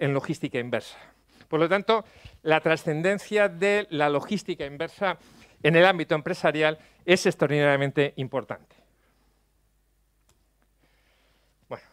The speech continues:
necesito un poco de oxígeno que no me llega suficiente. No, no, es, es oxígeno, no, no, no es agua, es,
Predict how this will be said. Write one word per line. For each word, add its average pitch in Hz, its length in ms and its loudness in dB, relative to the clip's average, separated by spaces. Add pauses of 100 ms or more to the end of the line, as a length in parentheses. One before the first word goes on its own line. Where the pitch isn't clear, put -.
(480)
necesito 123 380 -18
un 143 60 -18
poco 139 200 -10
de 127 60 -8
oxígeno 147 400 -12
que 123 80 -10
no 127 100 -6
me 135 80 -4
llega 135 260 -6
suficiente. 143 840 -14 (3250)
No, 196 160 0
no, 262 140 0
es, 196 200 -6
es 208 220 -8
oxígeno, 185 500 -6
no, 190 140 -4
no, 202 200 -2
no 196 200 -2
es - 120 -4
agua, 123 360 2
es, - 80 -8